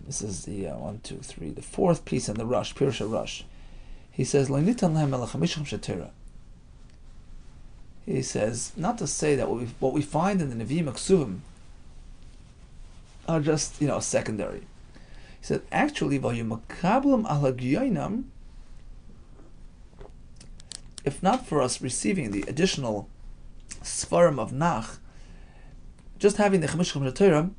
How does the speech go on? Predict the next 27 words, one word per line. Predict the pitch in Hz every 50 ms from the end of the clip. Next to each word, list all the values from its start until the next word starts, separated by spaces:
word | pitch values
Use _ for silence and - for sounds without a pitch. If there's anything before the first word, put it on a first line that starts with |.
| - - - - - - - - - - - -
that | 185 233 262
would | 262 269
have | 226 233
been | 247
enough. | 226 220 247 277 202 - 156
You | 147
know | 160 165
why? | 170 185 226 247 214
"V'yu | 151 143 143 147 139
makablim | 135 135 127 - - - - 190 233 277 254 214 175 156 165 -
al | 143 139
hagyoinam | 139 135 127 135 139 143 165 220 247 202 - 123 170 208 220 220 -
schar." | - - - - - - - - 107 80 - - 226 226 - - - - - - - - - - - - - - - - - -
By | - - 131
learning | 143 185 214 214 208 165
the, | 156 135 113 98 71
uh, | 60 55 - - - - - - - - - - - - - - -
Chamush | - - 214 - -
Chumra | 139 151 - -
Torah, | - - 180 175 151 143 170 185 - - - - - - - - - - - - - - - - - - - -
we | 208 226
would | 254 262 247
have | 202 160
received | 151 147 147 147 - - 196 208 202 180 175 - - - -
the | 151 151 156
same | 147 - - 214 277 302 302
schar, | - - - - 226 220 - - -